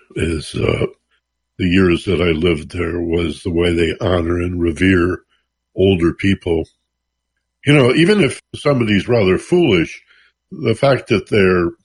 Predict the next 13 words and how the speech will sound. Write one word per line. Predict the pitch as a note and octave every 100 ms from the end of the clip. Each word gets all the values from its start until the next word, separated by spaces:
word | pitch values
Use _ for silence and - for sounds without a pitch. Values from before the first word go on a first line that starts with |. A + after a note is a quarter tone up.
| _ -
gray, | F2+ A#2 C3+ F2+ F2 - _ _ _ _ _ -
uh, | A#2+ F2 F2 F#2 E2+ -
wh-, | C#2 - A#2+ -
or | F#2 E2+
white | A#2+ A2+ -
haired, | A#2+ G2+ F2+
the | F2+
fact | A2+ A#2 -
that | G2
they're | G2+ G2
older | A#2 A2+ F2 E2+ - - _ _ _ _ -
doesn't | C3+ C#3 A#2+
matter. | A#2 G#2+ D#2 -